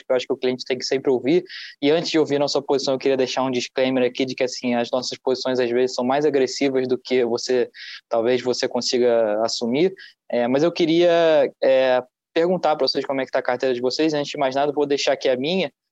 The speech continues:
É, nesse momento, eu tô sessenta por cento líquido de tudo. É, tô só no pós-fixado, tô esperando a bolsa terminar de corrigir. Eu tenho um pouquinho de ouro, é, aí uns vinte por cento,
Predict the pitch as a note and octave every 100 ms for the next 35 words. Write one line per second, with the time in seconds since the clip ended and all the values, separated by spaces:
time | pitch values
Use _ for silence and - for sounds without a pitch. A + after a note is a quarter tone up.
0 | _ _ - B2+ B2+ C#3 F#3 - F#3+ D#3
1 | C#3+ F3+ F#3+ E3+ - E3 E3+ D#3+ D3 B2+
2 | - - D3+ - E3+ - - D3+ D#3 D3+
3 | C3 D#3 F3+ D#3+ E3 D3 C3+ D3+ F#3 F#3
4 | - _ _ - A#2+ A#2+ A#2 C3 B2+ -
5 | C3+ D3 C3+ C3 B2 C3+ B2 B2+ - C3+
6 | D3 D3 C#3+ C3 - C3 B2+ B2 B2+ -
7 | B2+ B2 B2 B2 - B2 A2+ C#3 E3+ D#3
8 | D3+ D3+ C#3+ C#3 D3 C#3 C3+ C3 F3 F#3+
9 | _ _ _ _ _ A2+ A#2 A#2 A#2+ A#2+
10 | A#2 A2+ A#2+ C3 - B2 - C3 C#3+ F3